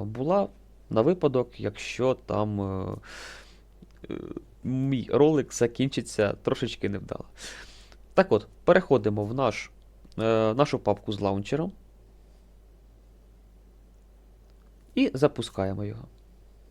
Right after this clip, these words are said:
Е, дивіться, зараз ваша гра захоче її, е, ваш лаунчер захоче гру завантажити. Най-, е, частіше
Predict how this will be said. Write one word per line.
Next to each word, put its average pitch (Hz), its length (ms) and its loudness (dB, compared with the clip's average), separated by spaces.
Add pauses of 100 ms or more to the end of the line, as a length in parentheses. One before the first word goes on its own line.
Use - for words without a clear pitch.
(1400)
Е, 127 220 8
дивіться, 147 500 -2 (360)
зараз 175 540 4 (140)
ваша 123 540 0
гра 170 360 0
захоче 170 640 0
її, 156 420 0
е, 165 80 -4 (1160)
ваш 135 240 4
лаунчер 185 280 2
захоче 123 400 -2
гру 151 280 0 (460)
завантажити. 135 840 0 (2750)
Най-, 185 320 4 (320)
е, 117 880 4
частіше 190 760 0